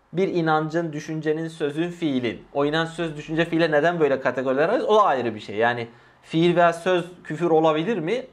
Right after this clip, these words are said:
Konuşacağız yani. Nefsül emri küfürle şer'i, fıkhi, dünyevi ahkamın tereddüt ettiği küfür, kazai ahkamın tereddüt ettiği küfür.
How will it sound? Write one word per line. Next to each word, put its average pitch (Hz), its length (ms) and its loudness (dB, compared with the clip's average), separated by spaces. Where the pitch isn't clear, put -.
Konuşacağız 180 640 -2
yani. 98 340 -2
Nefsül 135 320 -6
emri 151 340 -2
küfürle 202 560 -4
şer'i, 175 580 0
fıkhi, 175 560 -6
dünyevi 151 440 -2
ahkamın 151 480 -2
tereddüt 151 440 -2
ettiği 127 360 -4
küfür, 101 380 -14
kazai 131 520 2
ahkamın 117 400 -4
tereddüt 104 420 -8
ettiği 101 220 -14
küfür. 226 240 -6